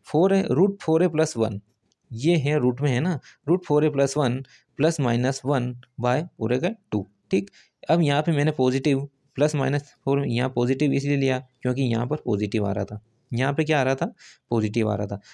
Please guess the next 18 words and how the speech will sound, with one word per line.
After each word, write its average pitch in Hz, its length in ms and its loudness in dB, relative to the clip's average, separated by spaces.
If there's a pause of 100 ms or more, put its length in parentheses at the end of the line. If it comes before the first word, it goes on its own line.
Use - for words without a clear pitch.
(160)
जैसे 147 220 0
अब 131 220 2
अपन 139 220 0
क्या 151 140 0
करते 131 220 -2
हैं, 110 160 -2
नेगेटिव 127 380 0
वाला 147 180 2
लेते 139 280 0
हैं, 131 220 -4
ग्यारह 127 420 0
माइनस 131 560 -2 (340)
रूट 139 460 2 (320)
ग्यारह 131 380 0
माइनस 123 580 -2 (280)
रूट 139 420 0 (140)
ग्यारह 127 500 0 (580)
माइनस 127 540 -2